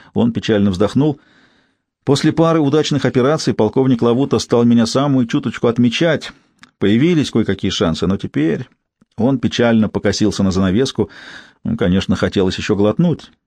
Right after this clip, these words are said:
но, согласно той же субординации, лейтенант не имеет права предлагать выпивку полковнику, пусть и из другого ведомства. «Ладно уж»,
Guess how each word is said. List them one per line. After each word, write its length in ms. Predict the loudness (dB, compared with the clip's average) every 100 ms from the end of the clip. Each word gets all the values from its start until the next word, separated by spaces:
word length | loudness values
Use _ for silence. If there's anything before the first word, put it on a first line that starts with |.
| -8
но, 360 | -4 -2 -2
согласно 540 | 0 2 2 2 2 2
той 220 | 2 0
же 120 | 0
субординации, 840 | 0 0 2 2 2 0 0 0 2
лейтенант 480 | 0 2 2 2 2
не 100 | 4
имеет 260 | 4 0
права 340 | 0 0 0 0
предлагать 460 | 0 0 0 0
выпивку 360 | -2 -2 -4 -2
полковнику, 720 | -2 0 0 0 0 0 -4 -4
пусть 240 | -6 -2
и 40 | 0
из 60 |
другого 300 | 0 2 2
ведомства. 480 | 2 0 -2 -4 -8 -10 _ _ _ _ _ _ _ _ _ -2
«Ладно 380 | 0 0 -2
уж», 240 | -4 -8